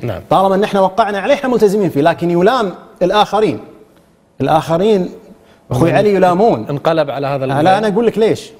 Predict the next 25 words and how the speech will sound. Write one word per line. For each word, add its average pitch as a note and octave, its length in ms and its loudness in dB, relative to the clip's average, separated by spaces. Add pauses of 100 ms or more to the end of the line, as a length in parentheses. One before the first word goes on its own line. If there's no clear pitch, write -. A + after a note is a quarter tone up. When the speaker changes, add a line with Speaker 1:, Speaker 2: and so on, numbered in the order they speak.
(120)
Speaker 2:
بغض F3+ 280 0
النظر، G#3 280 2
هو C#3+ 60 0
يمكن G3 280 0
يبي F#3 140 0
يشوف F3+ 220 -2
إنه F3+ 200 -2 (360)
شاف - 320 0
في C#3+ 80 -4
مرحلة F#3 440 0
من D#3+ 140 2
المراحل G#3+ 560 2 (600)
إنه D#3 380 2
لابد G3+ 440 2
إنه G3+ 120 0
يرفع G#3 260 0
سقفه. - 380 -4
هذا C4 220 -2
شأنه، E3+ 380 -4 (100)
هذا G#3 200 0
شيء B3 280 -2
هو A#3 280 0 (280)
رأيه، B3 240 0
يعني، B2 200 -4
بالنهاية. B2+ 440 0